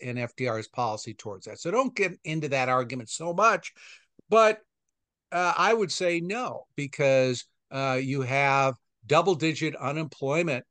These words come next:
in nineteen, uh, forty-one still. You've had recovery, then you've had reversals. You had the great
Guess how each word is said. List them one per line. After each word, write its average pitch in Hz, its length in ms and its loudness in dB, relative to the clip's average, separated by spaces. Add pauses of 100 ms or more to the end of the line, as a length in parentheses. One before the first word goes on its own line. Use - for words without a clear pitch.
(160)
in 131 140 -8
nineteen, 123 640 -6 (340)
uh, 113 280 -8
forty-one 151 680 -2 (140)
still. - 480 -10 (440)
You've 127 260 -4
had 127 480 0
recovery, 208 800 4
then 127 220 -4
you've 117 140 -8
had 123 240 -2
reversals. 185 760 -2
You 123 100 -4
had 113 120 -6
the 120 80 -12
great 127 720 0